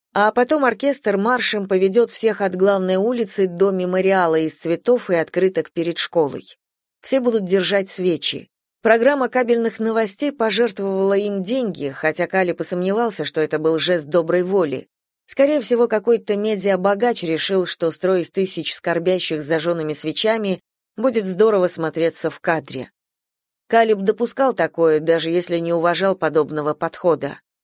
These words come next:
Он тоже стремился к большему. С пятнадцати лет был лидером молодежи лютеранской церкви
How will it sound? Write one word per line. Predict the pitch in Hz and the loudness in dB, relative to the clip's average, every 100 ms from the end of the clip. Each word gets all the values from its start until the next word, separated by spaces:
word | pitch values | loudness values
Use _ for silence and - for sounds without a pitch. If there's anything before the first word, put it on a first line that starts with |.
| _ _ 226 | _ _ -4
Он | 240 | 0
тоже | 294 262 254 | 2 2 -2
стремился | 220 220 226 214 220 | -2 -2 -2 -2 -2
к | 190 | -2
большему. | 190 190 139 - 147 139 98 _ _ _ | 2 2 2 -2 -4 -8 -14 _ _ _
С | - | -6
пятнадцати | - 233 240 214 - 226 | -2 0 0 -2 0 2
лет | 254 202 | 4 4
был | 185 185 | 2 2
лидером | 196 180 175 | 0 2 2
молодежи | 170 175 175 185 170 | 2 0 2 0 0
лютеранской | 160 160 170 175 165 - 160 | -2 0 0 0 -2 -6 -4
церкви | - 220 214 180 156 151 | 0 0 0 -4 -4 -4